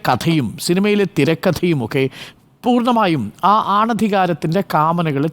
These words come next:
തൃപ്തിപ്പെടുത്തുന്നത് തന്നെയായിരുന്നു. അതുകൊണ്ട് ഈ റിപ്പോർട്ട് പുറത്തു വരുമ്പോൾ നമുക്കറിയാവുന്ന കാര്യങ്ങൾ തന്നെയാണ് ഈ റിപ്പോർട്ടിൽ പരാമർശിക്കപ്പെട്ടിരിക്കുന്നത്. എങ്ങനെയാണ് ഈ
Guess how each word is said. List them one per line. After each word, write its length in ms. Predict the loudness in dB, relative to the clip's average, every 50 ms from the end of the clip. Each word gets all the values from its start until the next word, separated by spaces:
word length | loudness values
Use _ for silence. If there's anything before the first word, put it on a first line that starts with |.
| -2 -2
തൃപ്തിപ്പെടുത്തുന്നത് 680 | 0 0 0 0 0 0 -2 -2 -2 -2 -2 -2 -2
തന്നെയായിരുന്നു. 480 | -2 -2 -4 -4 -6 -8 -10 -14 -18 -20 -20 -20 -20 -20 -20 -16 -4 0 2
അതുകൊണ്ട് 320 | 2 4 4 2 2 2 0 -2 -4 -10 -18 -20 -20 -8 0 2 4
ഈ 40 | 4 4 2
റിപ്പോർട്ട് 380 | 0 0 0 2 2 2 2 0 -2 0
പുറത്തു 280 | 0 0 0 0 0 0 2
വരുമ്പോൾ 400 | 2 0 0 0 0 0 0 0 -2 -4 -6 -10 -14 -20 -20 -20 -20 _ _ 0 2
നമുക്കറിയാവുന്ന 840 | 2 2 2 0 0 0 2 2 2 2 0 0 0 -2 -2 -2 -2 -2 0 0
കാര്യങ്ങൾ 440 | 0 0 0 0 0 0 0 0 0 0 0
തന്നെയാണ് 420 | 0 0 2 2 2 2 0 0 -2 0
ഈ 80 | 0 2 2 2
റിപ്പോർട്ടിൽ 360 | 0 0 0 0 0 0 -2 0 0
പരാമർശിക്കപ്പെട്ടിരിക്കുന്നത്. 1000 | 2 2 2 0 0 -2 -2 -2 -2 -2 -2 -2 -2 -2 -2 -4 -4 -6 -6 -8 -10 -12 -16 -20 -20 -20 -18 -6 -2 0 2
എങ്ങനെയാണ് 540 | 2 2 2 2 2 2 2 0 0 0 -2 -2 -4 -8 -12 -20 -20 -20 -20 -10 -2 2 2
ഈ 40 | 4